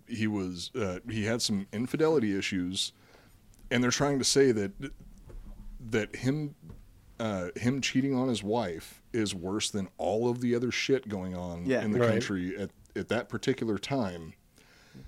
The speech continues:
Speaker 1: That's,
Speaker 2: Yeah.
Speaker 1: that's kind
Speaker 2: We
Speaker 1: of a, a false dichotomy.
Speaker 2: Yeah, this, this is Nas versus Jay-Z. This is big time. These are, these are two of the big, like, it was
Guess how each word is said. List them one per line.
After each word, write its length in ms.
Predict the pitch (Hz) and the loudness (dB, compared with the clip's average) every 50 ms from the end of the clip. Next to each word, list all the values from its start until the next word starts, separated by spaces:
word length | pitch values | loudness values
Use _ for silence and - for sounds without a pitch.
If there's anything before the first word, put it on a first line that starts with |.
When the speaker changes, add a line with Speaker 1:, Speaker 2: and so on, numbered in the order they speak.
| - - _ _ _ _ | -20 -20 _ _ _ _
Speaker 1:
That's, 400 | - 143 147 147 139 117 - - - - - | 0 2 2 4 4 2 2 0 -4 -4 0
Speaker 2:
Yeah. 60 | 147 127 | 2 2
Speaker 1:
that's 100 | 113 - | 2 2
kind 240 | - - 160 170 160 | 0 0 2 2 2
Speaker 2:
We 80 | 120 101 | 2 2
Speaker 1:
of 100 | 101 95 - - | 0 -2 -4 -4
a, 60 | 120 107 | -2 -2
a 40 | 95 | -2
false 340 | - - - 147 139 139 - | -4 -4 -4 -2 -2 -2 -2
dichotomy. 680 | 139 120 107 - - 135 127 107 87 - - - - - | -2 -2 -2 -2 -2 -2 -2 -2 -4 -10 -14 -20 -6 0
Speaker 2:
Yeah, 200 | 143 160 143 - - - - | 2 2 2 0 -2 -4 0
this, 140 | - 170 175 | 0 0 2
this 200 | - 160 180 190 | 4 2 4 4
is 160 | 220 175 139 - - - - - | 4 2 0 -2 -8 -12 -6 0
Nas 380 | 117 123 127 131 135 143 139 117 | 4 6 8 10 10 10 8 6
versus 240 | 113 123 120 107 - | 4 0 0 0 0
Jay-Z. 560 | - 123 113 113 107 95 107 101 85 - - - - | 0 2 2 2 0 0 -4 -6 -6 -10 -6 0 2
This 100 | 143 160 | 2 2
is 60 | 175 147 | 2 0
big 340 | 107 - - 147 139 131 - | -2 4 8 8 8 8 6
time. 260 | 135 107 85 - - - - - - | 0 -4 -4 -6 -12 -16 -18 4 10
These 200 | - 170 151 135 | 12 12 12 12
are, 200 | 208 202 185 160 | 12 12 12 10
these 200 | 135 165 175 180 180 | 10 10 10 10 8
are 160 | 170 156 147 | 8 6 6
two 360 | 139 104 139 139 - 170 160 | 4 4 2 6 10 10 12
of 60 | 160 | 12
the 80 | 160 151 | 10 10
big, 160 | 147 139 123 | 8 8 8
like, 160 | 131 123 123 | 8 6 6
it 60 | 123 143 | 6 4
was 120 | 131 117 | 4 2